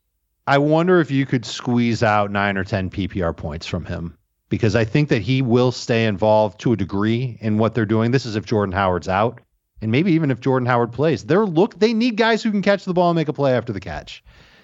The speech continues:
They don't have a lot of those guys right now, and he's can do that, and he's got speed to help him do that.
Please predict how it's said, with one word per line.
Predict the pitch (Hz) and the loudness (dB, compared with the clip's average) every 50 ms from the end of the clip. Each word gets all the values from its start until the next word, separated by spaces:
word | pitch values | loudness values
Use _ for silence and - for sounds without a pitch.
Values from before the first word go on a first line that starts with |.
| _ - | _ 0
They | 131 135 | 0 2
don't | 165 175 160 | 4 4 4
have | 160 151 147 | 4 4 4
a | |
lot | 135 123 117 101 | 4 4 2 2
of | 95 | 0
those | 87 87 85 - | -2 -4 -4 -4
guys | - 87 80 80 - | -4 -6 -6 -6 -6
right | 87 78 82 87 | -8 -8 -8 -10
now, | 87 80 78 82 80 | -10 -10 -10 -10 -6
and | 82 104 104 98 | -4 -2 -2 -2
he's | 90 113 135 147 135 123 110 92 - | -2 -2 -2 -2 -2 -4 -10 -14 -8
can | - 131 117 104 | -4 -2 -2 0
do | - 127 143 156 | 2 4 4 6
that, | 170 175 175 175 165 117 | 6 4 4 2 2 0
and | 107 104 | -4 -4
he's | 101 90 | -4 -4
got | - 117 92 90 | -4 -4 -6 -6
speed | - - - - 127 135 131 123 | -8 -12 -6 -2 -2 0 0 0
to | 110 | 2
help | 104 101 104 98 - | 2 2 2 0 -2
him | 90 82 | -6 -10
do | 80 80 76 | -8 -10 -10
that. | 73 73 76 76 - | -10 -12 -12 -14 -16